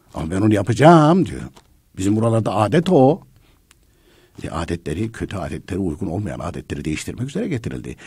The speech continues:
Yani is-, Müslüman olan bir kimse önceki, e, itikadını, inanışını, yaşayışını falan atacak, kendisine yeni bir format atacak. Yeniden formatlayacak kendisini. E, dolayısıyla, e, yeniden formatlanmadığı müddetçe,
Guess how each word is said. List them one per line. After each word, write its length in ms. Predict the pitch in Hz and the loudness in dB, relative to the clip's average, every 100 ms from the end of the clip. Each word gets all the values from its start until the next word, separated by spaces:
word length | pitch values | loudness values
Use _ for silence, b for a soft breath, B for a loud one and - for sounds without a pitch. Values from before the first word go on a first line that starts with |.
| B B | B B
Yani 260 | 87 85 69 | -4 -2 -4
is-, 360 | 65 - - | -4 -6 -8
Müslüman 360 | - - 143 180 | -8 -4 -2 -2
olan 240 | 87 69 | -4 -2
bir 100 | 120 113 | -2 -2
kimse 340 | 76 - 254 B B B | -2 -2 -4 B B B
önceki, 560 | 117 120 131 - 226 - 120 | 4 4 4 0 -2 -4 -4
e, 280 | 98 87 | -2 -2
itikadını, 600 | 78 110 107 104 107 107 98 | 0 0 0 0 0 0 0
inanışını, 720 | 104 104 101 - 104 113 - | 0 0 0 0 0 0 0
yaşayışını 580 | 98 101 - 107 113 107 | -2 0 0 0 0 -2
falan 340 | - 101 113 - | -2 -4 -4 -4
atacak, 440 | - 143 214 247 - | 0 2 2 0 -4
kendisine 400 | - 113 131 190 | -2 0 0 2
yeni 200 | 139 190 | 4 4
bir 100 | 226 | 2
format 420 | - 156 170 233 151 | 6 8 8 6 4
atacak. 460 | 78 73 71 - _ - - - | -2 -6 -10 -16 _ -20 -16 2
Yeniden 340 | 113 151 214 | 4 6 4
formatlayacak 680 | - 107 113 123 170 170 202 | 0 0 0 0 0 2 2
kendisini. 500 | 117 73 - - 113 - B B B B B B | 2 -2 -4 -8 -12 -16 B B B B B B
E, 200 | - - | -10 -4
dolayısıyla, 580 | 101 113 135 - 311 247 - _ | 0 2 2 2 2 0 -4 _
e, 60 | 113 | -2
yeniden 440 | 101 143 165 127 | 6 8 8 6
formatlanmadığı 760 | 110 123 117 113 117 98 85 92 | 2 2 2 2 0 0 0 0
müddetçe, 580 | 131 - 85 - 233 | 2 2 -2 0 -2